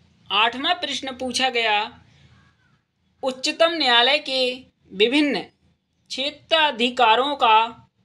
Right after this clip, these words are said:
वर्णन कीजिए। नौवां, सर्वोच्च न्यायालय और उच्च न्यायालय के न्यायाधीशों की नियुक्ति, निष्कासन, स्थानांतरण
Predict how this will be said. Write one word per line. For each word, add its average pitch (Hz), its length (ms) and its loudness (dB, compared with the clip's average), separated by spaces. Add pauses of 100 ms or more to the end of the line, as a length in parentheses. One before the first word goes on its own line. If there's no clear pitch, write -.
(240)
वर्णन 208 420 2
कीजिए। 262 500 2 (1080)
नौवां, 247 600 -6 (920)
सर्वोच्च 285 540 -2
न्यायालय 240 600 2 (440)
और 247 300 -2 (720)
उच्च 320 280 -6
न्यायालय 269 500 4
के 247 200 -2 (680)
न्यायाधीशों 254 1000 0 (560)
की 320 120 -6 (720)
नियुक्ति, 254 520 -4 (460)
निष्कासन, 233 880 -4 (460)
स्थानांतरण 247 1040 0